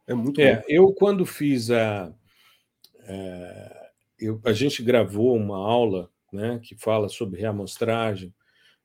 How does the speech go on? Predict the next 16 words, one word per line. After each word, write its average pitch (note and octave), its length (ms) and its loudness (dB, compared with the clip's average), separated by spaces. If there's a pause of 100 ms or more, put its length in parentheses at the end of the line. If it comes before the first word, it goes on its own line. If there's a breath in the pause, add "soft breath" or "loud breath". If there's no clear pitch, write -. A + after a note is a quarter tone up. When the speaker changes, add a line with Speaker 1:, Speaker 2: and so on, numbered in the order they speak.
(140)
Speaker 2:
é, A2 640 2
isso A#2 300 -4
pra A#2 320 0 (100)
praticamente B2+ 600 0
todas D3 260 2
as A2 140 -2
nossas A2 360 -4
formações, G#2 880 -4
e A2 80 -2
eu C3 140 4
vou B2 160 0
mostrando D3 600 0
o A#2+ 60 -4
que F#3 180 -6
que - 80 -12
seria G#2+ 520 -2